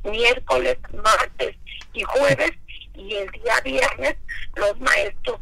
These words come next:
únicamente atenderán a los niños que consideren que tienen, pues, un atraso fuerte y se dedicarán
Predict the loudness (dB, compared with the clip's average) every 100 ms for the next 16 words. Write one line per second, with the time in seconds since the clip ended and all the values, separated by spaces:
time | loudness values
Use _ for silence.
0 | -4 -4 -4 2 2 2 0 0 0 0
1 | -4 -2 2 4 2 0 -4 -6 0 2
2 | 2 0 0 0 2 0 0 0 0 -2
3 | -2 0 4 4 0 -6 -10 -10 0 0
4 | 0 -4 -6 -6 -4 -4 -2 -4 -6 -8
5 | -8 2 2 4 4 4 2 0 0 0
6 | -4 -14 -10 -2 2 2 0 0 0 -2
7 | -12 -16 -14 -8 -8 -8 -2 2 2 0
8 | 2 4 8 6 4